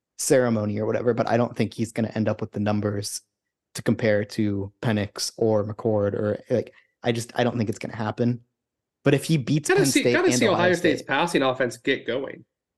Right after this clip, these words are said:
Speaker 1: Yeah, that's true.
Speaker 2: Yeah.
Speaker 1: That's true.
Speaker 2: Yeah.
Speaker 1: But,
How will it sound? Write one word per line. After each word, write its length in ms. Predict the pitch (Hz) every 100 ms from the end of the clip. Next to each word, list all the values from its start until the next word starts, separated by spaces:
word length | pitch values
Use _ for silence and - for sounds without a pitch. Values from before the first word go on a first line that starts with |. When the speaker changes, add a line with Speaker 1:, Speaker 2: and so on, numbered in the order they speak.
| -
Speaker 1:
Yeah, 240 | 131 110 -
that's 160 | 175
true. 180 | - 101 101 _ _ _ _ _ _ _ _ -
Speaker 2:
Yeah. 260 | 120 113 117 _ _ _ _ -
Speaker 1:
That's 140 | 147
true. 200 | - 113 107
Speaker 2:
Yeah. 200 | 117 -
Speaker 1:
But, 240 | 117 -